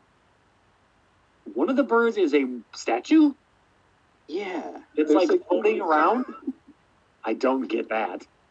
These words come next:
Speaker 2: Yeah, like, the wings don't flap or anything. It's just, it's just like, like spaceship, spaceship flying around the room.
Speaker 1: Yeah, it's, like, made of, it's clearly made of, like, wood or bronze or something. Like, it's not a real bird.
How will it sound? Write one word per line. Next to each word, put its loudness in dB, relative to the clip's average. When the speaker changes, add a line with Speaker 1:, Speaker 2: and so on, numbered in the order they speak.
Speaker 2:
Yeah, 4
like, 2
the 4
wings 2
don't 2
flap 2
or 2
anything. -4
It's -2
just, 2
it's -2
just -2
like, 0
like 6
spaceship, -2
spaceship 0
flying -4
around 0
the -4
room. -4
Speaker 1:
Yeah, -2
it's, -2
like, 2
made 4
of, 0
it's -2
clearly 0
made 4
of, 2
like, 0
wood 2
or 0
bronze -2
or -2
something. -10
Like, -6
it's -8
not 2
a 0
real -2
bird. -6